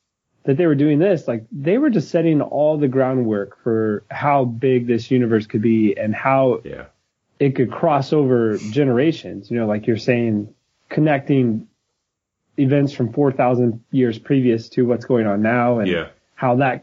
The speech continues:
Speaker 1: how that reconnects to the, what everybody knows as the tri-, the trilogy of events and major characters,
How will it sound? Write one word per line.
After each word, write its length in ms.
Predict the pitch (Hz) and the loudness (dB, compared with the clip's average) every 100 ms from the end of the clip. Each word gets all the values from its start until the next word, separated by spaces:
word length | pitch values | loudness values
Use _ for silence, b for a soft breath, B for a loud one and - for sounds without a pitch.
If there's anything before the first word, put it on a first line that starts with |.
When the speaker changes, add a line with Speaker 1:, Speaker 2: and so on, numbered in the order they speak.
| - | -8
Speaker 1:
how 200 | 156 151 | -2 0
that 200 | 139 139 | 2 0
reconnects 680 | 135 139 143 139 135 123 - | 0 -2 -2 0 0 -2 -8
to 220 | - 127 | -2 0
the, 320 | 117 107 104 104 _ _ _ _ _ | 0 0 -2 -6 _ _ _ _ _
what 120 | 139 135 | -2 0
everybody 300 | 139 135 120 | 2 2 2
knows 320 | 123 123 113 | 2 2 0
as 140 | 110 107 | -4 -2
the 160 | 113 | -2
tri-, 240 | 107 - 143 | -2 -2 -2
the 140 | 117 | -2
trilogy 480 | 110 143 127 117 117 | -2 0 2 2 0
of 120 | 107 | 0
events 540 | 110 117 113 110 - - | 0 0 -2 -4 -10 -6
and 140 | 110 | 0
major 280 | 120 113 110 | 0 0 -2
characters, 680 | - 123 123 123 101 101 | 0 0 -2 -2 -4 -4